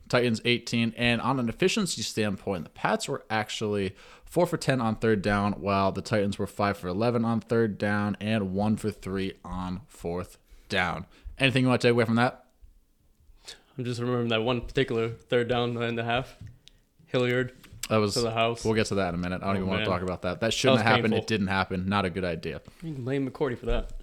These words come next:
Speaker 1: <laughs> Yeah. On the passing side of the ball, start that off. Mac Jones, twenty-three of thirty-two for three hundred ten yards and two tutties. Obviously, Kendrick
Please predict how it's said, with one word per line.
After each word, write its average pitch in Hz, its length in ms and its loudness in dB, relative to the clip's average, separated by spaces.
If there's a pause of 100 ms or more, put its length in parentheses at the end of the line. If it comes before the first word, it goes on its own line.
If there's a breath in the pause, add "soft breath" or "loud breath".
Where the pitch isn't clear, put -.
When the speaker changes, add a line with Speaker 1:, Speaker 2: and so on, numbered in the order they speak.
Speaker 1:
<laughs> 117 200 0
Yeah. 147 240 8 (340 loud breath)
On 175 100 10
the 196 80 10
passing 180 300 8
side 151 180 8
of 131 40 6
the 120 60 6
ball, 113 220 8
start 123 300 6
that 110 180 6
off. 104 200 4
Mac 139 300 4
Jones, 143 320 4
twenty-three 170 460 6
of 151 80 4
thirty-two 127 480 4
for 107 120 -2
three - 340 0
hundred 120 260 2
ten 113 220 4
yards 104 260 2
and 95 140 -2
two 127 220 2
tutties. 104 580 0
Obviously, 104 420 0
Kendrick 107 380 0